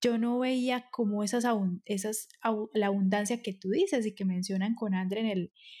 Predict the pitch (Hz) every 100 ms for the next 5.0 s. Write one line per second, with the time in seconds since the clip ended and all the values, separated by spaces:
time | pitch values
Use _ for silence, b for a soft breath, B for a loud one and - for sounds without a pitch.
0 | B - 202 185 190 339 359 - 196 196
1 | 185 185 214 226 B B B 240 247 240
2 | 254 233 226 233 226 240 247 233 b b
3 | - 220 220 220 208 254 240 262 254 240
4 | 247 262 247 254 262 262 269 - 294